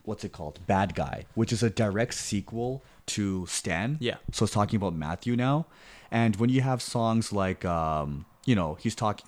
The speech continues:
Speaker 1: he made so many, like, references
Speaker 2: Yeah.
Speaker 1: to the Marshall Mathers L P.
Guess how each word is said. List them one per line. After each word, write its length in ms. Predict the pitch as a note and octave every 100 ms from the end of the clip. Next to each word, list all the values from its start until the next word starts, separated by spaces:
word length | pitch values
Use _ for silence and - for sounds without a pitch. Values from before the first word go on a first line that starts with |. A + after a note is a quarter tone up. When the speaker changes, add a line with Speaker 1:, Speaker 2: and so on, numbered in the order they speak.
| -
Speaker 1:
he 140 | D3
made 180 | D3+ E3
so 320 | - - D3+
many, 380 | E3+ E3+ E3+ E3+
like, 180 | C#3 - E2+
references 800 | G2+ G2 C#3+ C#3+ D#3+ D#3+ F#3+ - - -
Speaker 2:
Yeah. 100 | A2+
Speaker 1:
to 80 | E3
the 80 |
Marshall 280 | D3+ D3+ D#3+
Mathers 320 | D3 D3 D3+
L 120 | D3+ D3
P. 360 | E3+ E3 F3